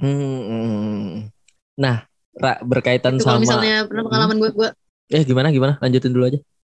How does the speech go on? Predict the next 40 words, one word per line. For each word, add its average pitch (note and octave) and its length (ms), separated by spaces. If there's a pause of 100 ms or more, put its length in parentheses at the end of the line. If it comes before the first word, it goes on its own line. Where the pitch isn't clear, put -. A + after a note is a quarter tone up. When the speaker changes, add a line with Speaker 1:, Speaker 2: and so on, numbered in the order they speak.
Speaker 2:
Oke, G#3+ 400
kalau G#3+ 160
misalnya G#3 480
gue - 160
nggak D4 160
pernah A3+ 160
berekspektasi. G3+ 640 (320)
Jadi G3+ 180 (220)
pernah G3+ 320
gue A#3+ 80
tampil, G#3 380 (580)
ya B3+ 160
udah D4 160
tiba-tiba A#3 640
ada A#3+ 160
yang A3+ 80
ikut C4+ 160
nyanyi, C#4 320
wah E4+ 160
seneng, E4 400
udah C4+ 160
gitu C#4 160
doang. C#4 320
Tapi D#4 160
bukan B3 240
berarti A#3 240
setelah, A#3 320 (240)
setelah A3+ 320
itu A3+ 160
next A3+ 240
gig, A3+ 240 (320)
gue A3+ 240
jadi A3 240
berekspektasi A3 640
itu B3 160
saya, A#3+ 240
pasti A#3+ 160
ada A#3 160
yang G3+ 160
nyanyi A3+ 160